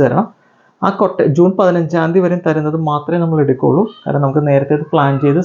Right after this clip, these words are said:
സോർട്ട് ചെയ്ത് നിങ്ങളുടെ എല്ലാവരുടെയും ഡീറ്റെയിൽസ് എല്ലാം നമുക്ക് സിസ്റ്റത്തിലേക്ക് മാറ്റേണ്ടതുണ്ട്. അതിനനുസരിച്ച് നിങ്ങളുടെ യൂണിറ്റിൻ്റെ പേരിലും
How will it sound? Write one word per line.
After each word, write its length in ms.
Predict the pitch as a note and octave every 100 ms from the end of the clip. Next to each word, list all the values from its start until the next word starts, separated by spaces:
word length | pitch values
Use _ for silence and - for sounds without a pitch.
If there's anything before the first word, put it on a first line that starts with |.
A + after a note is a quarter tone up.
| E3+
സോർട്ട് 260 | C#3 B2 D3
ചെയ്ത് 160 | D3 D3
നിങ്ങളുടെ 260 | C#3 C3+ C#3+
എല്ലാവരുടെയും 500 | C#3 D3+ C#3+ C#3+ G3+ - - - _ C#3+
ഡീറ്റെയിൽസ് 400 | C#3 D3+ C#3+ F3
എല്ലാം 240 | D3+ D#3 F3
നമുക്ക് 180 | D3 D3 D#3
സിസ്റ്റത്തിലേക്ക് 520 | C#3+ C#3 C3+ C3+ D#3
മാറ്റേണ്ടതുണ്ട്. 580 | D3+ C3+ C#3 C#3 D3 B2 F3+ - D#3
അതിനനുസരിച്ച് 600 | G#3+ G#3 E3 D#3+ D#3+ E3
നിങ്ങളുടെ 240 | D3+ D3+ D3
യൂണിറ്റിൻ്റെ 480 | D3 D3 D3 D#3 F#3
പേരിലും 280 | E3+ D3+ F#3+